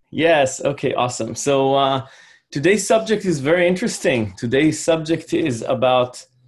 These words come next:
the secret of happiness and long life in Chinese culture and Taoist tradition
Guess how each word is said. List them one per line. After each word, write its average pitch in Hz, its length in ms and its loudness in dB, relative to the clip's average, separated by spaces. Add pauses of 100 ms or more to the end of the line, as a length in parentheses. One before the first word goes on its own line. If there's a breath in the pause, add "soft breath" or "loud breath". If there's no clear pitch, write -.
(380)
the 127 100 -2
secret 180 520 -2
of 120 180 2
happiness 185 960 -4 (100)
and 127 360 -2
long 147 240 0
life 135 560 -2
in 120 200 -4
Chinese 123 500 -4
culture 175 600 -6 (440 soft breath)
and 117 180 -4
Taoist 131 400 -2
tradition 156 440 -4